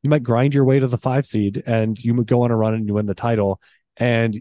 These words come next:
at two and four, some teams might fold up, and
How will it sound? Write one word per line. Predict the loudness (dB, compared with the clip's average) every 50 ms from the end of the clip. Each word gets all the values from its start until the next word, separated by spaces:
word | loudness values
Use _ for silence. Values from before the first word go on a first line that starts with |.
| _ -6 -4
at | -4 -2 0
two | 2 2 2
and | 2 2
four, | 0 0 2 2 4 2 2 0 -2 _
some | -6 -4 -4 -2
teams | -2 -2 -2 -2 -2
might | -2 -4 -4 -4
fold | -4 -2 -2 0 0
up, | -2 -6 -6 -10 -16 -8 -4
and | -2 -2 0 0 -2 -2 -4